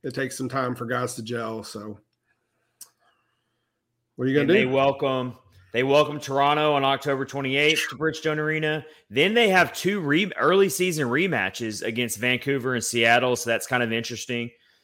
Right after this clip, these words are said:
Speaker 1: Yeah,
Speaker 2: So
Speaker 1: that is
Speaker 2: we'll
Speaker 1: weird.
Speaker 2: see, we'll see pretty early on how this coaching staff with An-,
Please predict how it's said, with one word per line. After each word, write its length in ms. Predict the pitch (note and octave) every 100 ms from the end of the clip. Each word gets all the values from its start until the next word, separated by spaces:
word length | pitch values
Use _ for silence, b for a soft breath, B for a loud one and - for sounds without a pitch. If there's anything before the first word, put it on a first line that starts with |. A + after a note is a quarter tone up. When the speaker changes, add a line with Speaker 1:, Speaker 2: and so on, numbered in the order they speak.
| _
Speaker 1:
Yeah, 100 | D#3+
Speaker 2:
So 140 | E3+ C3+
Speaker 1:
that 40 |
is 60 | C3
Speaker 2:
we'll 100 | C3+
Speaker 1:
weird. 140 | A2
Speaker 2:
see, 540 | A2 C#3 C#3 C#3 C3+ - b b _ -
we'll 100 | C#3+
see 220 | - F#3
pretty 360 | - F3+ E3 -
early 320 | C#3+ D3+ C#3
on 440 | B2 C3+ D3+ D#3
how 680 | B2 C3 B2+ B2 B2 A#2+ A#2
this 200 | B2+ -
coaching 440 | - C3 C3 C#3+
staff 600 | C3 - C3 C3 C3 C3
with 160 | A2+ G#2+
An-, 240 | A#2 A#2+